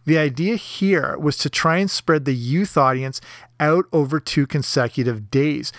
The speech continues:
They wanted to take over the entire weekend. And like I said, Saturday nights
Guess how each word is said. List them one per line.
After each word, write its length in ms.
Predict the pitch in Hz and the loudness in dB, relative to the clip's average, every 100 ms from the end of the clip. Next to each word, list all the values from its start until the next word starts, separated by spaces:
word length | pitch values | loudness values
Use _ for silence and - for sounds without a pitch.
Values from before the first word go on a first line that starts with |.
| - - - | -18 -6 0
They 160 | 143 | 2
wanted 400 | 170 175 180 196 | 2 2 0 -2
to 100 | 185 | -4
take 440 | 165 - 147 139 - | -6 0 0 0 0
over 300 | 156 143 143 | 0 2 0
the 140 | 127 135 | 0 -2
entire 540 | 127 - 131 131 123 | -2 0 0 2 0
weekend. 580 | 113 123 139 - 135 135 | 0 0 -2 -2 -4 -2
And 120 | 135 | -2
like 140 | 135 127 | -2 0
I 40 | |
said, 260 | - 147 - - - | 0 0 -4 -16 -12
Saturday 360 | - 160 151 151 | -2 2 2 2
nights 640 | 139 135 151 - - - | 0 0 -2 -4 -12 -12